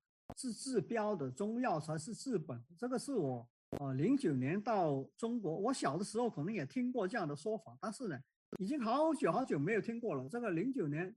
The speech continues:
呃，的时候呢，到这个汶川地震里面去的时候呢，很多人跟我讲说呢，这个抑郁症哈，这个创伤后遗症这种呢，你们的西药是治标的，我们中药才是治本。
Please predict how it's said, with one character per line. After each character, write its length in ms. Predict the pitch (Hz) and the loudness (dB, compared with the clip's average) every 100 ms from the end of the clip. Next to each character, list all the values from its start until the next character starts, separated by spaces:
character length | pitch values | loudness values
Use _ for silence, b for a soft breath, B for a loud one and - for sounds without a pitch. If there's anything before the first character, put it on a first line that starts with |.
| _ | _
呃， 320 | 190 160 147 143 | -6 -4 -4 -2
的 120 | 170 | -4
时 220 | 165 190 | -4 -4
候 80 | 220 | -2
呢， 140 | 135 | -2
到 260 | 135 202 170 | -2 -2 0
这 140 | 190 | -2
个 80 | 175 | -4
汶 180 | 143 202 | -4 -4
川 200 | 247 220 | -4 -4
地 160 | 269 202 | -4 -6
震 180 | 131 123 | -6 -6
里 140 | 127 | -4
面 180 | 175 202 | -4 -4
去 220 | - 208 | -4 -6
的 80 | 151 | -6
时 140 | - | -8
候 80 | 175 | -8
呢， 100 | 123 _ _ _ - 190 | -8 _ _ _ -6 0
很 120 | 247 | 4
多 140 | 339 | 6
人 100 | 320 | 6
跟 100 | 311 | 4
我 100 | 311 | 2
讲 200 | 269 175 | 4 2
说 140 | 180 277 | 2 2
呢， 160 | 185 | 2
这 120 | 165 247 | 0 0
个 120 | 233 | 0
抑 120 | 247 | 2
郁 180 | 277 220 | 2 2
症 240 | 277 190 | 0 2
哈， 220 | 160 160 214 | 0 0 -2
这 100 | 226 | -2
个 80 | |
创 220 | 196 247 214 | -2 -2 -2
伤 160 | 254 | -2
后 160 | 214 233 | 2 4
遗 100 | 190 | 4
症 200 | 240 214 | 2 -6
这 120 | 214 | -8
种 200 | 170 123 | -8 -6
呢， 100 | 123 | -4
你 140 | 123 127 | -4 -2
们 220 | 147 220 | -2 -2
的 200 | 220 160 | -2 -4
西 240 | 160 - 214 | -6 -8 -2
药 200 | 220 160 | 0 0
是 180 | - 220 | -2 -10
治 220 | - 240 | -8 -8
标 340 | 208 226 202 | -4 -2 -2
的， 120 | 180 127 | -4 -6
我 180 | 127 123 | -6 -4
们 180 | 156 | -6
中 220 | 202 226 233 | -6 -6 -4
药 160 | 190 | -4
才 180 | 160 175 | -6 -10
是 160 | - 202 | -12 -14
治 220 | - 190 | -6 -6
本。 180 | 151 | -6